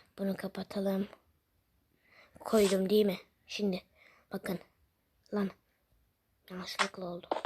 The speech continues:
Ha, kırdım. Dum. Gördünüz mü? Şimdi bunu üst kata çıkıyoruz değil mi? Onu yapacağız. İlk önce bunları görünmesin diye bunları güzel bir yapalım.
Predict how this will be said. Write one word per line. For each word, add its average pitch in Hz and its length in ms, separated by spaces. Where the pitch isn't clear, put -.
Ha, 190 220
kırdım. 202 320
Dum. 220 180
Gördünüz 208 380
mü? 196 120
Şimdi 233 320
bunu 214 300
üst - 180
kata 202 240
çıkıyoruz 208 840
değil 202 120
mi? 208 160
Onu 208 120
yapacağız. - 760
İlk 202 180
önce 196 300
bunları 196 320
görünmesin 196 800
diye 190 220
bunları 190 600
güzel 185 460
bir 185 240
yapalım. 185 480